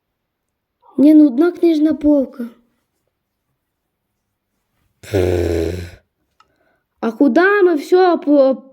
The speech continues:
подівали? А куди ми все, типа, ну, я нічого не розумію. Куди воно все здівається, дерево, куди?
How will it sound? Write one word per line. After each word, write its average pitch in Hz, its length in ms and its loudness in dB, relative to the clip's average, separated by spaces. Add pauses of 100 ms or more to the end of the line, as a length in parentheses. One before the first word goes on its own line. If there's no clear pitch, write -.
(280)
подівали? 254 760 -2 (4000)
А 240 60 -10
куди 240 260 -2
ми 466 200 0
все, 311 220 0
типа, 247 420 -6
ну, 233 280 -6 (200)
я 226 380 -4 (120)
нічого 226 460 -6
не 226 100 -4
розумію. 214 600 -6 (960)
Куди 226 220 0
воно 427 240 4
все 294 580 0 (120)
здівається, 240 840 -4
дерево, 226 680 -2
куди? 254 840 -2